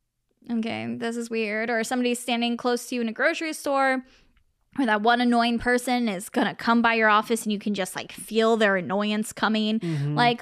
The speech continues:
Speaker 1: all those, like, very normal human things is what it's like to be a medium. You just do it with people who don't exist physically.
Speaker 2: Yeah.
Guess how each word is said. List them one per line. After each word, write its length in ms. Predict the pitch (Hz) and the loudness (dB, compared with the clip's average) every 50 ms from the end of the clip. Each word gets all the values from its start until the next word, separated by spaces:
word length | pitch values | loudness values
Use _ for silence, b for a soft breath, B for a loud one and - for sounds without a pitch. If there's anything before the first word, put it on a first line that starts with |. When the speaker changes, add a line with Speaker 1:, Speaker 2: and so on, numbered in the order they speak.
| - _ - | -8 _ 2
Speaker 1:
all 180 | 247 277 311 - | 4 4 4 4
those, 300 | 339 330 320 330 330 - | 4 2 2 0 -2 0
like, 200 | 277 269 254 254 226 - | 0 0 0 -2 -6 -4
very 280 | - 220 220 226 226 233 | -2 0 2 2 2 2
normal 300 | 226 220 220 220 220 226 | 0 0 0 -2 -2 -2
human 340 | 214 233 226 220 220 214 220 | -2 -2 -4 -2 -2 -2 -4
things 540 | - - 190 180 196 220 240 254 - - _ _ _ _ _ _ _ _ _ _ _ _ _ _ - | -4 -4 -6 -6 -4 -6 -6 -6 -8 -12 _ _ _ _ _ _ _ _ _ _ _ _ _ _ -4
is 160 | 370 381 - | -4 -2 0
what 100 | 415 427 | 0 0
it's 140 | 453 440 - | 0 0 0
like 140 | 440 440 427 | -2 -4 -4
to 80 | - 403 | -4 -4
be 140 | 403 415 427 | -4 -2 -2
a 40 | |
medium. 520 | 392 403 427 415 311 247 - - 247 247 - _ - | -2 -2 -2 -2 -2 -4 -4 -6 -10 -10 -12 _ -6
You 160 | - 247 277 | -4 -2 -2
just 220 | 285 349 339 - - | 0 -2 -4 -4 -2
do 120 | - 214 226 | -2 0 0
it 80 | 226 | 0
with 280 | 214 247 247 - _ _ | -2 -6 -8 -10 _ _
people 520 | - - 190 - 226 226 240 254 247 - _ _ _ _ _ _ - | -16 -16 -12 -8 -6 -6 -6 -6 -8 -12 _ _ _ _ _ _ -2
who 300 | 226 208 208 208 214 220 b b b b b - | 0 0 2 0 -2 -4 b b b b b -6
don't 240 | - 196 190 - _ - | -6 -6 -6 -6 _ -8
exist 540 | 226 220 226 - 190 202 214 - - - _ _ | -8 -8 -6 -4 -6 -6 -6 -8 -14 -20 _ _
physically. 560 | _ - 330 320 - 233 - - - - - _ _ _ _ _ _ _ _ _ _ _ _ _ _ _ _ _ _ _ _ - | _ -10 -10 -8 -8 -8 -10 -10 -16 -18 -18 _ _ _ _ _ _ _ _ _ _ _ _ _ _ _ _ _ _ _ _ -6
Speaker 2:
Yeah. 360 | 262 294 349 370 294 - - | -2 0 2 2 2 0 0